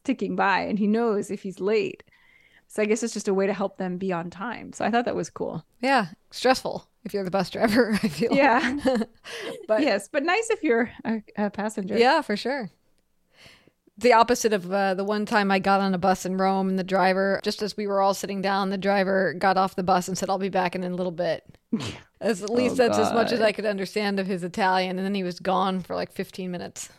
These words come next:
Speaker 2: I don't
Speaker 1: Oh,
Speaker 2: know what he was
Speaker 1: jeez.
Speaker 2: doing, but bathroom break? I'm not
Speaker 1: Ugh.
Speaker 2: sure. <laughs>
Speaker 1: Maybe. It's awful. That's awful. <laughs> So here's something strange that I don't, I don't know, like, how this is handled in a lot of different countries. So the hotel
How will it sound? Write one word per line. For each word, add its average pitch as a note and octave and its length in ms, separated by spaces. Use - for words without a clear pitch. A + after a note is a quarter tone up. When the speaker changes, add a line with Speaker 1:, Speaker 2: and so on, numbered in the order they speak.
Speaker 2:
I G3+ 60
don't G#3 120
Speaker 1:
Oh, - 40
Speaker 2:
know G3+ 80
what G3 100
he F#3 60
was F3 120
Speaker 1:
jeez. D#3+ 40
Speaker 2:
doing, F#3 480
but - 160
bathroom F#3+ 320
break? A3+ 320
I'm F#3 140
not E4 160
Speaker 1:
Ugh. A#3 60
Speaker 2:
sure. A#3 220
<laughs> - 240
Speaker 1:
Maybe. A3+ 420
It's G#3+ 180
awful. F3 540
That's G3+ 300
awful. E3+ 500
<laughs> C4+ 80
So F4 140
here's A4 260
something F3+ 380
strange E3 460
that F#3+ 280
I G3 140
don't, G3+ 720
I C4+ 80
don't A#3+ 180
know, G#3 380
like, F3+ 220
how F#3+ 340
this F#3+ 220
is F#3 240
handled F#3 440
in F3+ 160
a F#3 80
lot F3+ 140
of F3+ 80
different F3+ 280
countries. - 440
So G#3 400
the G#3+ 100
hotel A#3+ 380